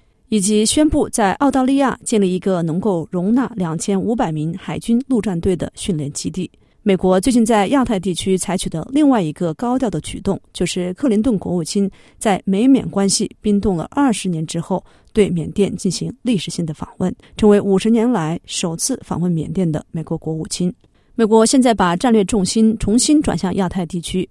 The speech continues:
被中国普遍看作是出于遏制中国的战略考虑。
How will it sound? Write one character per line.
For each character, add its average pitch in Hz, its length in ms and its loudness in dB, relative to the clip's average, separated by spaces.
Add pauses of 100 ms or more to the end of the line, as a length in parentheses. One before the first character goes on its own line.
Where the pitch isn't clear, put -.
被 233 240 6
中 294 180 2
国 185 280 0
普 175 240 -2
遍 277 280 2
看 208 200 0
作 185 120 0
是 - 280 -6 (120)
出 247 220 0
于 170 180 0 (260)
遏 226 180 4
制 - 300 -2
中 262 200 2
国 - 140 -6
的 160 160 -6
战 165 180 -2
略 147 140 -6
考 - 180 -16
虑。 170 180 -6